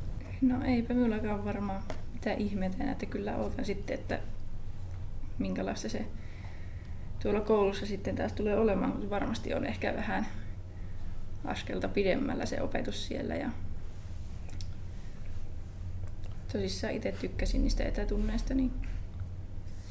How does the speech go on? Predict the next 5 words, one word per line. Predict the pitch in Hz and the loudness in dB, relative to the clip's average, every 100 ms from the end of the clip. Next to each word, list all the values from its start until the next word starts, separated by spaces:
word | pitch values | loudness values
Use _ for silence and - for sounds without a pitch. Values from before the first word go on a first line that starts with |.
| - - - - - 226 | -8 -6 -6 -4 -2 -2
en | 202 240 | -2 0
pane | 240 - | 0 0
pahakseni, | - 226 220 240 311 | -2 -2 -2 -2 0
vaikka | 254 - - | -2 -2 -4
niitäkin | - - - | -2 -4 -4